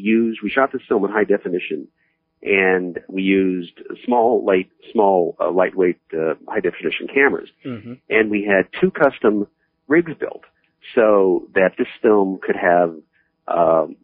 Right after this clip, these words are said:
Speaker 1: Steadicam and handheld. And so this is the first three D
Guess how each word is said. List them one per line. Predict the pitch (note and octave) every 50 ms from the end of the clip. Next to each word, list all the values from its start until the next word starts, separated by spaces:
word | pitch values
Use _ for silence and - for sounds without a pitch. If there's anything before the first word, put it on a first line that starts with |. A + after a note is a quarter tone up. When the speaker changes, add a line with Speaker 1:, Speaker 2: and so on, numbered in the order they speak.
| _ _ _ _ _ - - -
Speaker 1:
Steadicam | C#3+ A#2 A#2 - - A#2+ A2+ F#2+ F#2 F#2 F2+ F#2 F#2 - - -
and | - F2 E2+ E2+ E2+
handheld. | - G2+ F2+ E2 - C#3 D3+ B2+ F2 - _ _ _ _ _ _ _ -
And | - F#2+ F2+ F2+ - -
so | A#2
this | G2+ C3+ - -
is | B2 A#2
the | G#2+ G2+ -
first | - D3+ D3 - -
three | - C3 A2+
D | G#2 G2